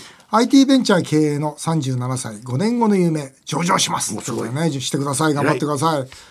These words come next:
Speaker 1: 会社を作り社長になり、役員人事の難しさを痛感していますと。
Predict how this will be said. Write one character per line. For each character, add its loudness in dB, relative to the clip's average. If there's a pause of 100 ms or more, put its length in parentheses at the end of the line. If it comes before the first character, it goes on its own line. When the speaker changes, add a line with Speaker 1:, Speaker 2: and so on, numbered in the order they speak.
(120)
Speaker 1:
会 2
社 4
を 0
作 -4
り -2
社 -2
長 0
に 0
な -2
り、 -6 (220)
役 0
員 4
人 4
事 4
の 0
難 0
し -6
さ 4
を -6
痛 -6
感 -6
し -16
て -16
い -10
ま -12
す -16
と。 -20